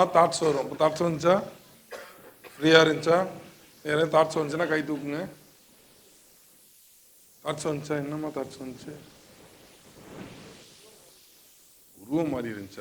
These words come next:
அவ்வளவுதானே. சரி விடுங்க, அதையும் எடுத்துருவோம். அது சின்ன டிஸ்டர்பன்ஸ். நெருப்புல எல்லாம் எரிய, எரிய விட்டுறலாம், விட்டுருங்க.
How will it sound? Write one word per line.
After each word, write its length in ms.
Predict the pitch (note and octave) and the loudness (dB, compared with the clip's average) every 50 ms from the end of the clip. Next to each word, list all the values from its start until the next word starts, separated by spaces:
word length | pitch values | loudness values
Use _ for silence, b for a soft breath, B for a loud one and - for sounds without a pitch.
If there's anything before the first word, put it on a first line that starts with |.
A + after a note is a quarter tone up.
| G2+ F#2+ | -6 -4
அவ்வளவுதானே. 520 | F#2+ G#2 A#2 B2 A2+ A2+ A2 G#2+ A2 A2 G#2 G2+ G2+ - - - - - - - - - - - | -4 -4 -6 -6 -8 -8 -10 -12 -12 -14 -16 -18 -20 -20 -20 -20 -20 -20 -20 -20 -20 -20 -20 -14
சரி 140 | - A#2+ A2+ A2 | -14 -12 -10 -10
விடுங்க, 220 | A2 A2 G#2+ G#2 G#2+ | -10 -10 -6 -6 -6
அதையும் 240 | A2 B2 C3+ B2+ A2+ | -6 -6 -8 -8 -8
எடுத்துருவோம். 400 | G#2+ G#2 - - A2 G2 - - - - - - - - - - - - - | -10 -12 -14 -16 -18 -18 -18 -20 -20 -20 -20 -20 -20 -20 -20 -20 -20 -20 -18
அது 120 | - A#2 B2 B2 - - | -16 -16 -18 -18 -18 -14
சின்ன 240 | - E3 E3 E3 D3+ C3+ | -10 -8 -6 -6 -6 -8
டிஸ்டர்பன்ஸ். 480 | B2 - - D3 C#3 A#2+ A#2 A2 A#2+ - - - b b b b b b b b - - C3+ | -10 -8 -6 -6 -6 -6 -8 -12 -14 -18 -20 -20 b b b b b b b b -8 0 2
நெருப்புல 380 | D3+ F3 F#3+ F#3+ - E3+ E3 D3+ | 4 4 4 2 4 4 4 4
எல்லாம் 200 | D3 D3+ D3 C#3+ | 4 2 2 2
எரிய, 180 | C#3+ D3+ D#3 D3 C3+ C3+ | 2 2 2 0 0 0
எரிய 160 | C#3+ D3+ D3+ D3 | 2 2 2 2
விட்டுறலாம், 400 | C3 G2+ - G#2 G2+ F#2+ F#2+ - - - | 0 -2 -6 -10 -10 -12 -14 -18 -20 -20
விட்டுருங்க. 320 | A2+ A2 - A#2+ A2 G2+ | -20 -20 -20 -20 -20 -20